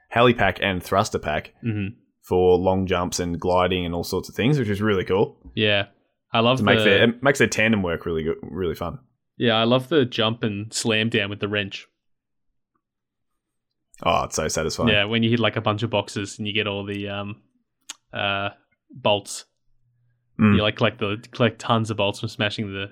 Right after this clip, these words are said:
Speaker 2: smashing down. Bolts are, like, the currency in the game used to upgrade, buy weapons and stuff. But yeah,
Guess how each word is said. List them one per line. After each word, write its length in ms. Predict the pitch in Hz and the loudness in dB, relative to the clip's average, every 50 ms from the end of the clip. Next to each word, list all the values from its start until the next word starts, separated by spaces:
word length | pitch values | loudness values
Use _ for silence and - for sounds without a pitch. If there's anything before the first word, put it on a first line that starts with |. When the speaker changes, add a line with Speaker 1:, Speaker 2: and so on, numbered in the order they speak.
| _ _ | _ _
Speaker 2:
smashing 420 | - - 120 117 107 - 113 107 | -6 -2 0 0 0 -2 -4 -6
down. 260 | 98 98 95 98 101 104 - _ | -4 -4 -6 -6 -8 -10 -8 _
Bolts 240 | - 113 107 107 - | 0 0 0 0 -2
are, 40 | 98 95 98 | -4 -6 -6
like, 40 | |
the 60 | 98 104 - | -6 -6 -4
currency 340 | 107 92 101 104 - - 104 | -4 -4 -4 -6 -6 -6 -6
in 80 | 98 | -6
the 60 | 101 | -4
game 260 | 98 104 101 101 104 104 | -4 -4 -2 -2 -4 -4
used 180 | 107 101 - | -6 -4 -2
to 80 | - 98 | -2 -2
upgrade, 380 | 98 - - 101 98 101 101 - _ _ - | -2 -2 -4 -4 -2 -4 -4 -8 _ _ -2
buy 120 | - 104 98 | 0 0 0
weapons 280 | 98 101 - 113 107 | 0 -4 -6 -6 -8
and 100 | 104 101 | -8 -8
stuff. 260 | - - - 104 104 - _ - | -6 -4 -4 -4 -4 -4 _ -6
But 100 | 113 107 | -4 -2
yeah, 180 | 107 101 101 | -2 -2 -2